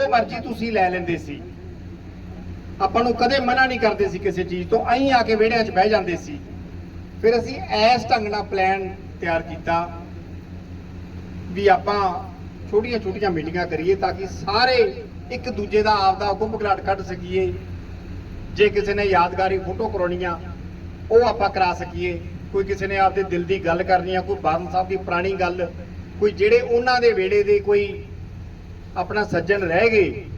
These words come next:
ਕੋਈ ਉਹਨਾਂ ਨੇ ਆਪਦੀ ਗੱਲ ਕਰਨੀ ਆ, ਕੋਈ ਉਹਨਾਂ ਦੇ ਪਰਿਵਾਰ ਨੇ ਆਪਦੀ ਗੱਲ ਕਰਨੀ ਆ, ਤਾਂ ਅੱਜ ਆਪਾਂ ਸਾਰੀਆਂ ਗੱਲਾਂ ਉਹ ਕਰ ਸਕਦੇ ਹਾਂ।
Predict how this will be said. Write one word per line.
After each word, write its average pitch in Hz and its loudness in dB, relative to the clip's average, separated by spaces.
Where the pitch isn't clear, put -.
ਕੋਈ 208 -2
ਉਹਨਾਂ 247 4
ਨੇ 226 4
ਆਪਦੀ 196 2
ਗੱਲ 190 2
ਕਰਨੀ 190 -2
ਆ, 196 -2
ਕੋਈ 190 -6
ਉਹਨਾਂ 214 0
ਦੇ 214 2
ਪਰਿਵਾਰ 202 2
ਨੇ 202 0
ਆਪਦੀ 185 0
ਗੱਲ 190 0
ਕਰਨੀ 190 -2
ਆ, 214 -4
ਤਾਂ 220 0
ਅੱਜ 214 -2
ਆਪਾਂ 202 -2
ਸਾਰੀਆਂ 202 0
ਗੱਲਾਂ 196 2
ਉਹ 262 4
ਕਰ 233 2
ਸਕਦੇ - -8
ਹਾਂ। - -14